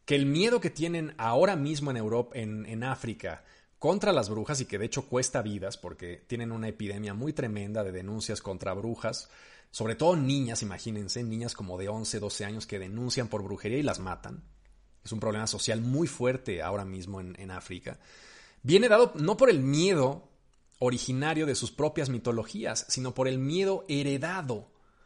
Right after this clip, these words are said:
de las mitologías europeas que al llegar a África trastocó toda esa visión mágica que tenían.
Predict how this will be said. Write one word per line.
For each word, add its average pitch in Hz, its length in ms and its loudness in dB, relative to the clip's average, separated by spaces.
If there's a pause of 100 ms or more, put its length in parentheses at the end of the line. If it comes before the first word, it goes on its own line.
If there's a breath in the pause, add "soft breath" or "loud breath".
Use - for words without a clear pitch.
(300 soft breath)
de 120 180 0
las 127 160 0
mitologías 127 720 0
europeas 151 520 0
que 120 100 -4
al 107 80 -2
llegar 117 220 0
a 113 100 2
África 120 380 -4
trastocó 117 840 -2
toda 110 240 -2
esa 104 200 -2
visión 98 360 -6
mágica 98 480 -8
que 90 100 -12
tenían. - 400 -16